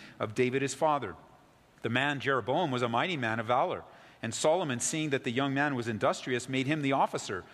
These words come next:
over all the labor force of the house of Joseph. Now it happened at the time when Jeroboam went out to Jerus-, out of Jerusalem that the prophet Ahijah the Shilonite met him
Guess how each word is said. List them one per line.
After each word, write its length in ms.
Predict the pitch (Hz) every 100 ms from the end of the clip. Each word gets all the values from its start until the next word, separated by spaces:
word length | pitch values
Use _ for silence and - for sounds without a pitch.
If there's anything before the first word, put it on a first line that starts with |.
| - -
over 200 | 131 127
all 160 | 131 175
the 80 | 170
labor 340 | 147 202 143
force 360 | - 104 101 -
of 140 | 113
the 80 | 117
house 280 | - 127 -
of 120 | 135
Joseph. 400 | 156 220 - 87 - - - - -
Now 180 | 143 156
it 60 |
happened 360 | 147 196 247 160
at 100 | 127
the 60 | 131
time 320 | - 220 185
when 120 | 127
Jeroboam 520 | 131 147 120 170 185
went 120 | 135
out 160 | 135 139
to 80 | 139
Jerus-, 440 | 107 117 202 - -
out 140 | 131 143
of 100 | 120
Jerusalem 520 | 151 233 - 135 135 - -
that 100 | 127
the 80 | -
prophet 400 | - 160 170 165
Ahijah 560 | 123 - 247 151 120 127
the 60 | 127
Shilonite 640 | - 180 226 143 110 -
met 200 | 135 233
him 340 | - 117 110